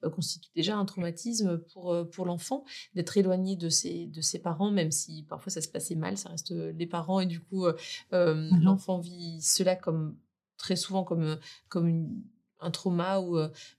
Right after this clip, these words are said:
Speaker 1: euh, une grosse difficulté, en tout cas un choc. Euh, est-ce que, euh, tu t'es un peu renseigné au niveau de la littérature ? Est-ce qu'il y a des choses qui existent à ce niveau-là ?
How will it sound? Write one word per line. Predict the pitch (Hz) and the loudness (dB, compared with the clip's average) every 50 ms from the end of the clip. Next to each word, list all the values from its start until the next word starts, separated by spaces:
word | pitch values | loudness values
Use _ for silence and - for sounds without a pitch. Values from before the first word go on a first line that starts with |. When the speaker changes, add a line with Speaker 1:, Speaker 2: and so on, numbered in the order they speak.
| _ 180 | _ -2
Speaker 1:
euh, | 180 170 165 160 139 | 0 2 2 2 2
une | 175 175 | 2 0
grosse | 165 170 175 175 170 | -2 -2 -4 -6 -6
difficulté, | - - - - - - - - | -4 -6 -6 -8 -10 -6 -4 -2
en | 214 208 | 0 0
tout | 196 208 | -2 -2
cas | - 180 | -2 -2
un | 170 165 165 | -2 -2 -2
choc. | 156 - - 269 277 277 - 196 | 0 0 0 0 -2 -4 -6 -8
Euh, | 175 180 - - 175 - - _ _ _ _ _ _ _ _ - - - - - - - - _ _ | -8 -8 -10 -14 -18 -18 -20 _ _ _ _ _ _ _ _ -16 -14 -12 -12 -12 -14 -16 -20 _ _
est-ce | - 190 190 - - | 4 4 4 4 2
que, | - - - 233 233 240 254 254 254 - - 180 | -2 -2 0 2 2 4 4 4 4 4 4 4
euh, | 190 185 175 175 175 175 175 | 4 4 4 4 2 0 -4
tu | 170 - - - - 190 185 185 185 180 170 - | -6 -8 -8 -4 -2 -2 0 0 -2 -4 -4 0
t'es | - | 2
un | 185 175 170 | 2 4 4
peu | 160 165 - 220 | 2 0 -2 -2
renseigné | 202 196 202 202 202 - 226 226 247 277 285 | 0 2 2 4 4 4 4 4 4 4 2
au | |
niveau | 254 220 202 | 2 2 2
de | 202 | 2
la | 190 185 | 2 2
littérature ? | 185 175 175 - 190 180 185 175 - - - - - 208 214 226 208 | 0 -2 -4 -6 -6 -6 -6 -8 -8 -10 -10 -8 -6 -2 0 2 2
Est-ce | 190 - - | 2 2 2
qu'il | - 147 | 0 -2
y | |
a | 170 | -2
des | |
choses | - - 240 - | -2 -2 -2 -6
qui | - - 196 | -6 -6 -6
existent | 170 160 160 196 - - | -4 -4 -6 -6 -6 -6
à | 185 | -6
ce | 170 - | -4 -2
niveau-là ? | 190 175 165 170 170 - | -4 -4 -2 -4 -8 -8